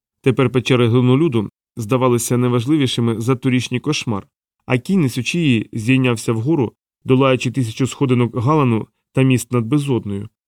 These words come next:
де ліси раптом западалися вниз на тисячу футів. У золотому світлі вечора Семлі опустилася на двір польотів,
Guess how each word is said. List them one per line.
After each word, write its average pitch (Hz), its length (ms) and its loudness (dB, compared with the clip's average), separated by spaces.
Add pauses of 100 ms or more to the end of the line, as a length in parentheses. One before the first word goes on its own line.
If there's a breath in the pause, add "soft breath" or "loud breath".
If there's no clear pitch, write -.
(140)
де 127 100 2
ліси 123 300 4
раптом 110 380 0 (320)
западалися 127 720 2
вниз 151 360 -2 (200)
на 127 100 0
тисячу 117 380 -4
футів. - 380 -12 (720)
У 131 120 2
золотому 139 480 2
світлі 120 360 0
вечора 131 360 2
Семлі 156 360 2
опустилася 120 720 0
на 120 120 2
двір 113 240 -2
польотів, 123 460 -2